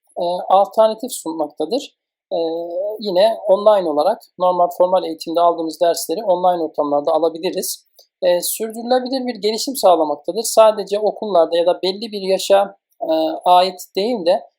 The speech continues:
her yaştan insanın her yerde istediği zaman bu derslere erişimi, e, mümkündür. Dolayısıyla da esnek bir öğrenme deneyimi sunmaktadır. E, bu gibi ortamlarda, e, dünyanın farklı yerlerinden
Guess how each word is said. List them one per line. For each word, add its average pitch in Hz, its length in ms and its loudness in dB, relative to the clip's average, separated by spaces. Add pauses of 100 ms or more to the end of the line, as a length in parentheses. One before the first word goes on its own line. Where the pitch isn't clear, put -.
(140)
her 247 160 4
yaştan 208 380 -2
insanın 180 540 -4 (300)
her 247 200 6
yerde 160 440 0
istediği 214 460 -8
zaman 202 440 0
bu 214 120 -4
derslere 196 580 0 (220)
erişimi, 190 580 -4 (180)
e, 175 60 -6 (140)
mümkündür. 196 640 -4 (360)
Dolayısıyla 240 600 4
da 240 220 2
esnek 226 420 -8
bir 233 180 -8
öğrenme 196 440 0
deneyimi 190 320 -2
sunmaktadır. 156 720 -6 (460)
E, 185 180 2
bu 247 80 -8
gibi 294 160 0
ortamlarda, 214 680 4 (220)
e, 196 80 2 (580)
dünyanın 214 400 2 (100)
farklı 202 320 2
yerlerinden 180 680 2